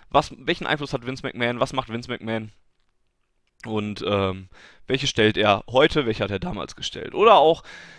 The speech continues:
wie war es neunzehnhundertachtundachtzig, als W W F WrestleMania für das N E S erschienen ist? Und wie haben die Re-, die Superstars,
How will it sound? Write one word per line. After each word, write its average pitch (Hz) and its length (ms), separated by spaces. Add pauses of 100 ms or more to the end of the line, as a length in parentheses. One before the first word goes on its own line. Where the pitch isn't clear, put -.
(640)
wie 196 400
war 196 240
es 160 120
neunzehnhundertachtundachtzig, 151 1120
als 113 160
W 135 100
W 127 80
F - 140
WrestleMania 127 600
für 117 380
das 117 260 (180)
N 127 120
E 127 100
S - 200
erschienen 107 480
ist? 98 200
Und 110 140
wie 127 120
haben 131 100
die 117 80
Re-, 117 360
die 127 140
Superstars, - 720